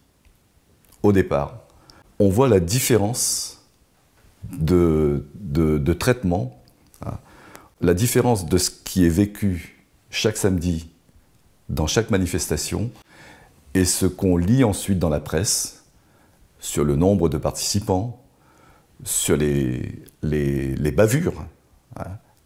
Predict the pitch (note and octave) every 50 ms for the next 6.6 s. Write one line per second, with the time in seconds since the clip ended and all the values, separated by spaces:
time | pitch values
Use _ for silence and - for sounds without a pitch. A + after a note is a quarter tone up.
0 | _ _ _ _ D#2 D2+ D2 C#2 C#2 G2 G2+ - A2 G2 G2 F2 - F2 C2+ F2+
1 | F#2 G2+ A2+ - - A2 F#2+ D2 B1 - E2+ - _ _ _ _ _ _ _ _
2 | _ - - _ - - - - G#2 - - - - - - - - - - -
3 | - - F2 F2 E2 E2+ D#2+ D#2 E2+ - - - - _ _ _ _ _ - A2+
4 | G#2 G#2 G#2 - - A#2 A2 A2+ C3 C3 G2+ G2+ F#2+ F#2 F2+ F2+ D#2+ C#2+ - -
5 | - - - _ _ _ _ _ - E2+ - - F2 G2 F2+ E2+ E2 D#2 C#2+ G2
6 | B2 C3+ B2 G#2+ F#2 E2 D2+ C#2+ F2 - - -